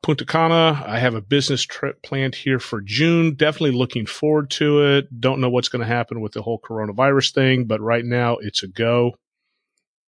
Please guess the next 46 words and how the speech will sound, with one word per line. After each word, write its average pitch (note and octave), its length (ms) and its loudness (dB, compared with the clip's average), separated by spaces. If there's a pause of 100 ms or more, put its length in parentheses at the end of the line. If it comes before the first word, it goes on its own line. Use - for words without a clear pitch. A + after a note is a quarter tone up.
(540)
Number A2 200 -2
nine A#2 320 2
was G2+ 180 -4
Panama A2+ 480 -4
City G#2+ 300 -2
Beach, G2+ 280 -4
Florida. D#3+ 540 2 (680)
They A2+ 160 2
call C3 320 2
this A2+ 360 0
the F2 100 -10
Redneck A2 580 -2
Riviera G#2+ 520 0
for G#2+ 340 -10
a G2+ 160 -6
reason. C#3+ 800 0
That A#2+ 320 -2
being A#2 260 0
said, A2+ 460 0
I'd A2 180 -8
rather A#2+ 260 -2
spend A#2 300 -4
a G#2+ 60 -2
week G#2+ 240 0
here A#2 280 0
than G#2 160 -2
in G2+ 120 -6
Miami. B2+ 600 2
There's A2 300 0
been G#2 220 -2
countless A#2 600 -2
T - 260 -6
V A2 220 -2
shows A2+ 460 2
and G#2 100 -2
M A2+ 160 0
T A2+ 220 -2
V A2 180 -2
spots - 640 -2
written A2+ 240 -6
about A2+ 320 -4
Panama A2+ 460 -4
and G#2+ 120 -8
that G#2+ 140 -2
whole A2 260 -4
area. A#2 520 2